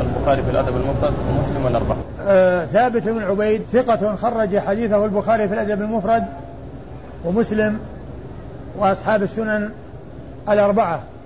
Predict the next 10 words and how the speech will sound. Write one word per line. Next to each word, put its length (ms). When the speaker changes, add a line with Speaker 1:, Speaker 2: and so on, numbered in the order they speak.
Speaker 2:
فهو 220
مثل 580
ال-، 680
Speaker 1:
يزيد. 280
Speaker 2:
آه، 240
يزيد 400
بن 200
كيسان 480
الذي 280
تقدم، 560